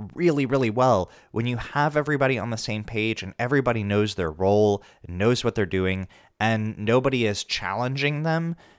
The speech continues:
to suddenly you become this kind of finely tuned, well-oiled machine that is able to accomplish what looked like the impossible before without any real,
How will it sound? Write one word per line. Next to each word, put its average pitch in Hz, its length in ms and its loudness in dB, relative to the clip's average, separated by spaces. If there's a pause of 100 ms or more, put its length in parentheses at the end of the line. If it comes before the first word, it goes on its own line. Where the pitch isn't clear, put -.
(160)
to 120 640 0
suddenly 127 840 -2 (280)
you 107 140 -2
become 113 480 -2
this 104 220 -4
kind 107 200 -6
of 92 80 -8
finely 143 520 -6
tuned, 110 640 -4 (260)
well-oiled 113 800 2
machine 107 520 -4
that 95 120 -4
is 95 220 -6
able 113 380 0
to - 180 -4
accomplish 104 800 -2
what - 180 -2
looked 123 300 -4
like 101 220 2
the 95 160 -2
impossible 113 600 -4
before 101 640 -2 (580)
without 120 680 0 (120)
any 135 320 -2
real, 127 720 2